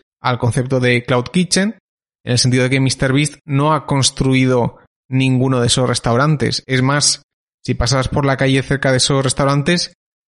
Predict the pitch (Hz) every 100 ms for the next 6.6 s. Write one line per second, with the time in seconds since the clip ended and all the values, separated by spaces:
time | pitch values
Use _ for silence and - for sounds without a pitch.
0 | - 131 135 151 127 131 123 120 - 123
1 | 127 123 117 117 _ - 120 127 123 123
2 | 117 120 117 123 131 170 - - _ _
3 | - 123 - 117 143 165 151 165 202 -
4 | - 127 123 123 135 160 156 160 - -
5 | 139 131 143 147 131 131 123 - 123 -
6 | 151 147 131 135 147 -